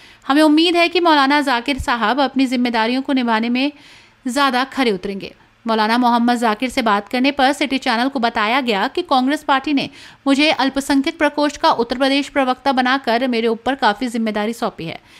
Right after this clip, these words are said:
जिसको मैं बखूबी पूरा करूंगा। इसलिए मैंने आज क्षेत्र के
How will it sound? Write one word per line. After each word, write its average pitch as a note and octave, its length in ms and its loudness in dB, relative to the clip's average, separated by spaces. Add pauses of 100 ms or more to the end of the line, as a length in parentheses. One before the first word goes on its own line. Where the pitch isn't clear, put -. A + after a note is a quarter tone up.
(180)
जिसको C#4 260 -2
मैं C#4 160 4
बखूबी B3+ 380 0
पूरा A#3+ 260 0
करूंगा। F#3+ 420 -8 (400)
इसलिए E4+ 280 0
मैंने E4+ 220 2
आज D#4 300 2
क्षेत्र D4 400 -2
के C#4 220 0